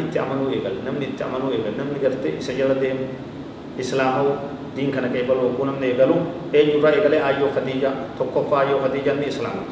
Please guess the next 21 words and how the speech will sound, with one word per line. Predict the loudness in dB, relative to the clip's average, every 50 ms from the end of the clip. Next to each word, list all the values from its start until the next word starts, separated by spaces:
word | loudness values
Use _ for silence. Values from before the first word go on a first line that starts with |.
| -10 -6
karaa | -2 0 2 2 2
Rabbii | 2 0 -2 -2
qabatte, | -2 -4 -4 -6 -6 -6 -4
nabii | -4 -2 0
keenya | 0 0 0 0 2
jala | 2 2 2 0
deemu. | -2 -4 -6 -8 -10 -12 -12 -12 -12 -12 -12 -10 -6 -2
Lammeessaa | 0 0 2 4 2 2 4 2 2 2 0
Abii | 0 2 2
Bakr, | 2 0 0 -4 -6 -8 -10 -12 -12 -12 -12 -12 -12
san | -12 -8 -6 -4 0 2 6
booda | 6 6 6 6 4
Alii | 2 2 2 0
ibn | 0 0 0
Abii | 0 0 0 0 0
Taalib, | -2 -2 -2 -4 -6 -8 -10 -10
san | -8 -6 -4 -4 0 4
booda | 4 4 6 4 2 0 0 0
Zayd | 2 2 2 2 0
ibn | 0 -2 -2 -2 -2
Haaritha. | 0 0 0 0 -2 -4